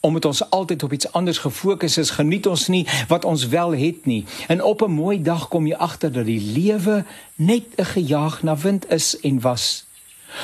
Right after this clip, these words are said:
Ons moet die les leer wat die prediker geleer het en dit ter harte neem.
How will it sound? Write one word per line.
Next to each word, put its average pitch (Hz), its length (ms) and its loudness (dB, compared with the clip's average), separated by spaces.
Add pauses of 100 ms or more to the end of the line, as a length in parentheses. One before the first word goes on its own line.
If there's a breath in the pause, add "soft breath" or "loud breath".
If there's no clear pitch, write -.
Ons 175 180 2
moet 170 100 4
die 156 120 4
les 143 320 2
leer 156 360 4
wat 123 120 2
die 120 100 0
prediker 180 560 0
geleer 120 420 0
het 131 220 0
en 127 120 0
dit 123 140 0
ter 120 140 2
harte 135 400 -2
neem. 113 360 0